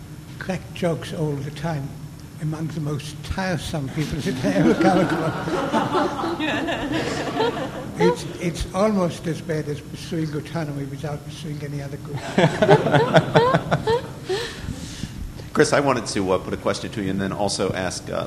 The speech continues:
Speaker 3: Liz to comment, uh, on it from her perspective. Uh, toward the end of your paper, you, uh, raised some issues about, uh,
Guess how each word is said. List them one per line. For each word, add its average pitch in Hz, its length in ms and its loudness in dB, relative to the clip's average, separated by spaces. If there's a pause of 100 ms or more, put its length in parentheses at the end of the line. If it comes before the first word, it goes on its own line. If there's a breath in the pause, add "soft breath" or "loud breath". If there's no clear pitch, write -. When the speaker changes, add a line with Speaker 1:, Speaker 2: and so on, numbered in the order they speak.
Speaker 3:
Liz 101 160 -2
to - 80 -12
comment, 90 420 -4 (220)
uh, 87 240 -8 (140)
on 90 180 -4
it 82 60 -8
from 87 180 -8
her 95 80 -2
perspective. 101 540 -2 (880 loud breath)
Uh, 117 200 -4 (420)
toward 165 200 0
the 131 140 0
end 170 100 0
of 156 120 -2
your 117 120 0 (240)
paper, 110 380 -2
you, 107 420 -6 (340)
uh, 104 240 -4
raised 127 280 0
some 120 120 -4
issues 131 380 -4
about, 101 500 -4
uh, 92 220 -2